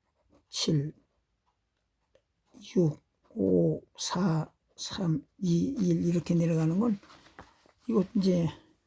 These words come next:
디센딩이라 이런 것도 이제 가격이 좀 많이 낮겠죠. 그게 우리네가 이제 흔히 찾는 건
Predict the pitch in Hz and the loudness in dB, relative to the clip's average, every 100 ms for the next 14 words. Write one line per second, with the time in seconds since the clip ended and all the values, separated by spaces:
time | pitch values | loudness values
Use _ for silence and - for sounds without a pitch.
0 | _ _ - 175 - 175 160 165 165 160 | _ _ -2 0 4 4 4 4 2 0
1 | 165 185 170 196 170 156 160 156 156 165 | 2 0 0 -2 -4 -2 -2 0 0 0
2 | 156 151 151 147 147 160 151 - - - | 2 2 0 -2 -4 -6 -8 -10 -18 -20
3 | _ _ - - - - - - - - | _ _ -20 -20 -20 -20 -20 -20 -10 2
4 | 262 233 202 202 202 233 233 196 - 208 | 4 6 6 6 6 4 2 0 0 0
5 | - 196 180 175 208 | 0 0 2 2 2